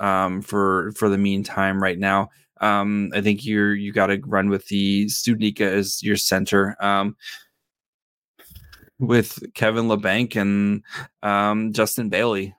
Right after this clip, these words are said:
um, to be honest. And if you wanna flip-flop Bailey onto the third line because he's playing well, but I think that line, you know, I, that line, that does give you something. I think with Studnicka, like,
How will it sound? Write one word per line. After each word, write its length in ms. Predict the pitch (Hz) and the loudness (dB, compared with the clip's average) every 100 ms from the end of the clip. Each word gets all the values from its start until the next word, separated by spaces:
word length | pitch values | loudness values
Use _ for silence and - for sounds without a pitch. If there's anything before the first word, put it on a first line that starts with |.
| - | -2
um, 720 | 101 98 98 98 101 95 107 - | 0 2 0 0 -2 -4 -6 -8
to 120 | - | -2
be 80 | 95 | 0
honest. 340 | 90 85 - | 0 -2 -2
And 320 | 95 98 98 | 0 2 2
if 200 | 87 98 | 0 -2
you 100 | 104 | 0
wanna 300 | 101 101 101 | 0 0 0
flip-flop 680 | - - 104 - 101 110 - | -2 -2 -2 0 0 0 -2
Bailey 320 | 107 101 101 | 0 0 0
onto 380 | 98 98 - 101 | -2 -4 -2 -2
the 120 | 101 | -2
third 280 | - 113 113 | -2 -2 0
line 240 | 113 110 | 0 0
because 240 | 104 101 107 | -2 -4 -6
he's 100 | 104 | -6
playing 320 | 131 127 127 | -2 0 0
well, 180 | 127 123 | 0 2
but 220 | 113 98 - - _ | 0 -2 -8 -20 _
I 60 | 110 | 0
think 160 | 123 | 2
that 160 | 123 101 | 2 0
line, 560 | 110 101 107 107 107 98 | 0 0 0 0 -2 -2
you 140 | 101 | 0
know, 280 | 92 98 87 | 0 -2 -2
I, 160 | 95 90 - _ _ _ _ _ _ _ _ _ | -2 -4 -12 _ _ _ _ _ _ _ _ _
that 140 | 120 98 | -4 0
line, 240 | 107 104 | 0 0
that 240 | 113 113 - _ _ | 0 -2 -4 _ _
does 240 | 135 123 - | 2 2 0
give 160 | 123 | -2
you 60 | 117 | 0
something. 280 | 120 110 113 | -2 -2 -2
I 60 | |
think 180 | 117 151 | 0 2
with 120 | 139 | 2
Studnicka, 600 | - 120 107 104 110 104 | 2 -2 0 0 0 0
like, 240 | 101 98 | 2 0